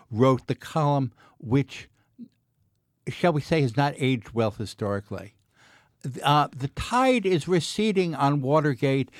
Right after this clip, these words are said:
now that the Senate hearings are over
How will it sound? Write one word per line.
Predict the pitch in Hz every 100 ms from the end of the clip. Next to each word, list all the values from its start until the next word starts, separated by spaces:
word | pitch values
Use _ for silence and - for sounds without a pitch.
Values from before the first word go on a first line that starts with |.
| -
now | 127 147 175 165
that | 156 135
the | 143
Senate | - 170 170 160
hearings | 131 156 156 147 131
are | 135 120 -
over | 139 139 120 123